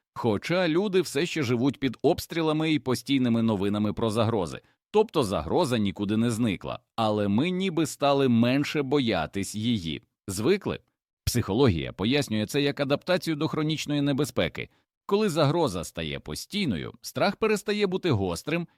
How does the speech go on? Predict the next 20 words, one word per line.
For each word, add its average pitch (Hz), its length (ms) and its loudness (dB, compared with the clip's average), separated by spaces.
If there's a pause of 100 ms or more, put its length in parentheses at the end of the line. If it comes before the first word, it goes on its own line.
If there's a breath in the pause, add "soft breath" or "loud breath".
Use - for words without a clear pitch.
(140)
і 214 140 0
перетворюється 165 920 0
на 160 180 2
фон, 151 420 2 (260)
який 101 360 -2
мозок 170 380 0
намагається 185 580 0
заглушити, 165 760 -2 (280)
щоб 87 300 -6
ми 240 260 0 (120)
могли 175 400 0
хоч 196 320 -2
якось 151 420 2
функціонувати. 117 960 -2 (400)
На 120 160 0
його 104 240 0
місце 147 360 -2
виходять 98 520 -4
інші 143 280 -2
емоції: 165 540 -2